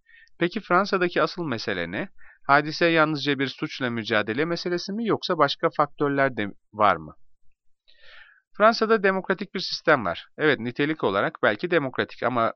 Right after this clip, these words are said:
pek de temsili, halkın tamamını temsil edici bir demokrasi değil bu. Seçmen kitlesinin yüzde kırkı mecliste temsil edilmiyor. Tamı tamına yüzde kırkı.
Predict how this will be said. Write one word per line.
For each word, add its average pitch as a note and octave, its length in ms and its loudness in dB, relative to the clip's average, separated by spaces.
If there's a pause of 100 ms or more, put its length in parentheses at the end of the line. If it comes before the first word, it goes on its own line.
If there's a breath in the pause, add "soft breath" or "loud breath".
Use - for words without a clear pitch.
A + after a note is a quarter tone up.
pek C#3 180 -4
de C3+ 120 -2
temsili, A2 640 -6
halkın A#2+ 420 -2
tamamını B2 520 0
temsil G#2 360 -6
edici A#2+ 340 -4
bir G#2+ 140 -6
demokrasi A2 540 -6
değil G#2+ 240 -6
bu. C#2 120 -14 (440 soft breath)
Seçmen F#3+ 380 0
kitlesinin C3+ 460 -6
yüzde C3 360 -4
kırkı C#3 320 -4
mecliste C3+ 480 -4
temsil D#3 320 -6
edilmiyor. G#2 520 -6 (600 loud breath)
Tamı C3 300 -6
tamına A#2 340 -2
yüzde A2+ 300 -4
kırkı. - 380 -10